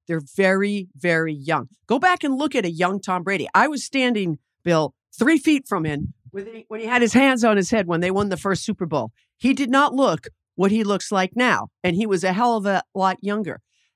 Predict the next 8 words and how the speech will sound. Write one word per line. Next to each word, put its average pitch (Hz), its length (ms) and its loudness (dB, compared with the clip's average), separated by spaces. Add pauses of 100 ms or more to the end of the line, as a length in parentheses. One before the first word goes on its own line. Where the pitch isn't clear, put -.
(160)
Somewhere 285 420 0
along 208 300 2
the 180 40 -4
way, 170 140 0
he 165 100 -8
started 170 400 -6
to 160 100 -8
realize 147 680 -2